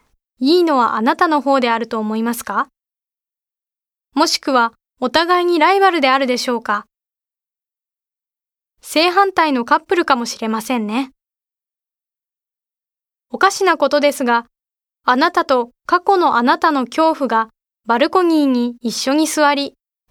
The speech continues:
モスコミュールをすすり、何が起きているのかおしゃべりしているのです。あなたの役割を変える可能性が今あります。あなたたちは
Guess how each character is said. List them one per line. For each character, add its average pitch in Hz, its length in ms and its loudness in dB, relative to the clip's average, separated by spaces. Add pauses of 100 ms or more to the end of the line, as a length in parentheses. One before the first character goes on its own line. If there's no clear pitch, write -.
(220)
モ 240 100 -2
ス - 120 -4
コ 330 120 0
ミ 359 140 4
ュ 381 60 4
ー 359 40 2
ル 311 120 4
を 262 60 2
す 262 140 -6
す 247 180 -2
り、 247 200 -4 (460)
何 339 280 2
が 320 220 2
起 - 100 -18
き - 20 -20
て 285 140 2
い 262 60 0
る 247 80 0
の 233 120 -2
か 214 240 -4 (240)
お 214 40 -10
し - 100 -4
ゃ 311 80 2
べ 339 120 0
り 294 80 -2
し - 120 -6
て 254 160 2
い 240 60 0
る 247 80 0
の 233 120 -2
で 220 140 -6
す。 - 200 -14 (1600)
あ 247 100 -6
な 311 140 2
た 370 140 2
の 349 120 0
役 254 300 0
割 269 280 2
を 262 160 0
変 262 180 0
え 269 40 -2
る 262 140 -2
可 269 100 0
能 262 200 0
性 254 260 -2
が 247 220 -2 (320)
今 311 320 2
あ 214 60 -2
り 220 120 -6
ま 233 160 -2
す。 - 240 -14 (1400)
あ 247 80 0
な 320 160 4
た 359 120 -2
た 302 120 0
ち 277 140 -2
は 240 220 0